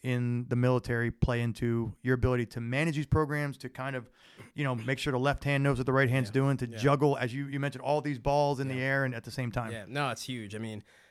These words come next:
Speaker 2: I think it's interesting is, um, <clears throat> excuse me, um, a lot of times you hear about, uh,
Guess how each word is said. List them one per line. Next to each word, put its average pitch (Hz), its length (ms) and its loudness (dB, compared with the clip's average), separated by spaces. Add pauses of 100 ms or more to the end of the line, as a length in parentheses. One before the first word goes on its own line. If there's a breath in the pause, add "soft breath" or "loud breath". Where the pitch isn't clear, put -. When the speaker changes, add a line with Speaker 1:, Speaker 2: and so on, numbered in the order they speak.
(100)
Speaker 2:
I 156 80 -2
think 175 160 2
it's 151 100 -2
interesting 139 400 -4
is, 110 220 -8
um, 117 200 -8 (120)
<clears throat> - 120 -20
excuse 151 600 -4
me, 107 160 -14 (100)
um, 135 400 2 (880)
a 143 60 0
lot 151 140 8
of 147 80 2
times 139 140 4
you 123 60 -4
hear 139 140 0
about, 123 340 -2 (500 soft breath)
uh, 113 540 -4